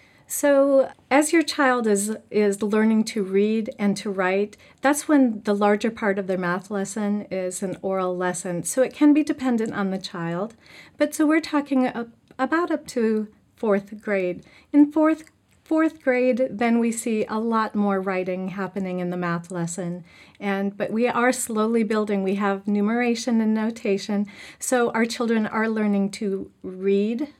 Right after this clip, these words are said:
math and write math as they go along. But it is a slow, gradual build, and we never want the writing to overshadow the ideas of the math lesson. That's another reason that they're largely oral. So we've headed into,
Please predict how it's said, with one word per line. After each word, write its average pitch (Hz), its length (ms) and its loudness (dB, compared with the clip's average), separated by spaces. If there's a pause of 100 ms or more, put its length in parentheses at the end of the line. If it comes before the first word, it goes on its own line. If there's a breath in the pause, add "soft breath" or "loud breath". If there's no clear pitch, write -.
(220)
math 277 480 0 (100)
and 226 380 2
write 196 580 -4
math 185 480 -8 (520 soft breath)
as 208 140 -2
they 208 120 0
go 202 180 0
along. 190 280 -2
But 214 160 -2
it 226 160 0
is 240 280 0
a 202 140 -2
slow, 208 300 0
gradual 202 500 -2
build, 180 460 -2 (360 soft breath)
and 208 220 2
we 214 80 4
never 226 340 4
want 202 500 -2
the 190 300 -2 (280)
writing 202 520 -2
to 190 160 -12
overshadow 185 760 -4
the 175 340 -6
ideas 185 540 -6
of 175 100 -10
the 180 80 -10
math 170 320 -6
lesson. 196 440 -10 (220 soft breath)
That's 247 200 -6
another 240 340 2
reason 196 400 0
that 180 140 -6
they're 185 160 -4
largely 180 540 -6
oral. 175 440 -8 (420 soft breath)
So 208 200 0
we've 233 160 4
headed 247 420 2
into, 226 580 4